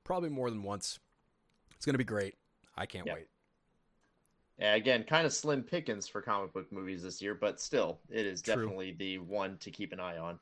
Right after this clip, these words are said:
Speaker 1: Yeah, there is hardly any competition at all this year before both Marvel and D C go into full flux next year with,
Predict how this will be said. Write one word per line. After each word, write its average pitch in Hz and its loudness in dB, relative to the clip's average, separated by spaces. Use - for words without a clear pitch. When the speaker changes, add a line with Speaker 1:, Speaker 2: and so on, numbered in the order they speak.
Speaker 1:
Yeah, 101 -4
there 104 -2
is 98 -6
hardly 101 -4
any 98 -4
competition 95 -8
at 90 -6
all 87 -2
this 90 -8
year 92 -6
before 87 -6
both 107 -2
Marvel 104 0
and 104 0
D 98 -4
C - -6
go 98 -4
into 90 -4
full 110 -2
flux - -6
next 98 -6
year 95 -4
with, 90 -6